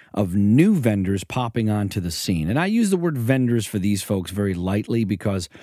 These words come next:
if you're just popping up to take advantage of the fact that people need to have someone do something for their wedding,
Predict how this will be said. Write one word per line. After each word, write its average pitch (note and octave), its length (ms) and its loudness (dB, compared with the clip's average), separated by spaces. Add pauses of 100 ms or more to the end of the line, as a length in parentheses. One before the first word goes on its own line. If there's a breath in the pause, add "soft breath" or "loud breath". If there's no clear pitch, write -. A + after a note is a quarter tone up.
(420 loud breath)
if A2+ 140 0
you're E3 120 2
just C#3+ 220 -4
popping A#2 420 -2
up A2+ 120 -2
to G2 80 -4
take G#2 220 -2
advantage G2+ 520 -2
of F#2 280 -4 (760 soft breath)
the F2+ 200 -4
fact G2 340 -4
that F#2+ 140 -4 (160)
people A2 340 -2
need G#2 680 2 (1080)
to G2+ 180 -2
have G2+ 540 -2
someone G#2+ 440 0
do G#2+ 160 2
something G#2 400 -2
for G#2+ 140 -4
their G2 160 -2
wedding, F#2+ 420 -2